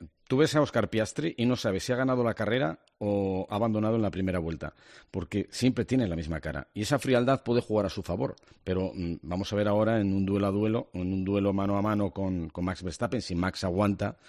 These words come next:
que, que aparece y desaparece Max, ¿eh? Depende un poquito del circuito. Vamos a ver cómo se comporta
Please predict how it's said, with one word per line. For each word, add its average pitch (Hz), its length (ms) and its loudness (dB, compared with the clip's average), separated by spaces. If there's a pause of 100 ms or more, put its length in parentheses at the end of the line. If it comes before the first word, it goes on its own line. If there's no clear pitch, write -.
(140)
que, 78 360 -6 (440)
que 73 360 -6
aparece 92 380 -2
y - 20 2
desaparece 90 500 -2
Max, 104 260 -2
¿eh? 113 140 -4 (300)
Depende 101 280 2
un 95 60 2
poquito 101 260 0
del 85 120 2
circuito. - 420 0 (260)
Vamos 92 220 0
a 107 40 4
ver 101 40 4
cómo 110 140 4
se 123 100 2
comporta 87 580 0